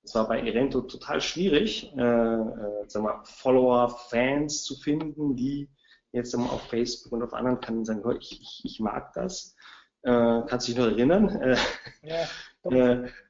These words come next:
Speaker 1: und, äh, bei Campanda ist es so, die Leute sagen, oh, das ist Urlaub, das ist, das ist Wohnmobil wegfahren,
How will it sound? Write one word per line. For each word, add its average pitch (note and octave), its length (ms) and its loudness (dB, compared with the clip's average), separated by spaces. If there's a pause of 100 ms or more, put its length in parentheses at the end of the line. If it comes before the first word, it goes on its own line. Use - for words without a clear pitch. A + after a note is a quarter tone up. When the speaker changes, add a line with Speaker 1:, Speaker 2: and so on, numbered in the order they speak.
(140)
Speaker 1:
und, C3+ 360 6
äh, B2 460 6 (960)
bei A#2+ 140 -6
Campanda A#2 580 -4
ist C3+ 120 -2
es - 80 -10
so, D3 100 -4
die A#2+ 100 -2
Leute B2+ 300 2
sagen, A#2+ 180 -2
oh, B2+ 60 2
das - 200 -8
ist - 260 -8
Urlaub, A#2+ 380 -4
das A2 140 -10
ist, - 260 -8
das A2 160 -8
ist G2+ 160 -12
Wohnmobil B2 380 2
wegfahren, B2 600 0